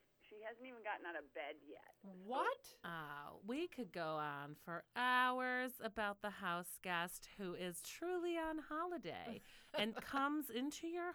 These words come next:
Speaker 3: home and treats it as though it is their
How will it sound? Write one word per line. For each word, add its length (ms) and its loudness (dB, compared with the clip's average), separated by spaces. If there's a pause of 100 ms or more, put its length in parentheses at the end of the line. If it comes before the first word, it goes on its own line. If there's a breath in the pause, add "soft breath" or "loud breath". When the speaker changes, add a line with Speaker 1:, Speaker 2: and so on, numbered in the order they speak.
Speaker 3:
home 540 0 (140)
and 180 0
treats 500 -6
it 140 -4
as 140 -2 (120)
though 320 0
it 120 -4
is 180 -4
their 180 -4